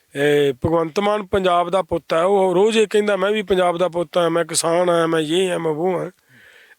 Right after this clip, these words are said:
ਅੱਜ ਮੈਨੂੰ ਲੱਗਦਾ ਜਿਹੜਾ ਕੁਛ ਇਹ ਉਹਨੇ ਕੀਤਾ ਸੀ ਨਾ ਆਪਣੇ ਨਾਲ ਇੱਥੇ ਪੱਚੀ ਤਰੀਕ ਨੂੰ,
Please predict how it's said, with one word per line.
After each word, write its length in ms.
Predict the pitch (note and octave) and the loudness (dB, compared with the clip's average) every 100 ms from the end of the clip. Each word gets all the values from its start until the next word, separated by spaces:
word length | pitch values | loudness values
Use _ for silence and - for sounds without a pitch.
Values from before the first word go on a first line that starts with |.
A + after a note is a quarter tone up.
| G3 | -6
ਅੱਜ 140 | F#3+ | -2
ਮੈਨੂੰ 260 | A3+ A3+ A3+ | 0 2 2
ਲੱਗਦਾ 300 | G#3 G3 A3 | 0 0 0
ਜਿਹੜਾ 240 | G#3 A3+ | 2 0
ਕੁਛ 240 | G#3+ G#3+ G#3 | 2 0 -2
ਇਹ 220 | A3 A3 | -2 2
ਉਹਨੇ 240 | G#3+ A3 G3 | 4 2 0
ਕੀਤਾ 280 | G3 - A3 | -8 -4 -4
ਸੀ 100 | A#3 | -2
ਨਾ 100 | G#3 | -4
ਆਪਣੇ 220 | G3+ F#3 | -4 -6
ਨਾਲ 180 | D#3+ D3 | -6 -8
ਇੱਥੇ 280 | C3 C#3 B2+ | -10 -12 -12
ਪੱਚੀ 240 | - - C#3+ | -14 -10 -10
ਤਰੀਕ 260 | C3+ A#2 | -10 -12
ਨੂੰ, 160 | A#2+ | -14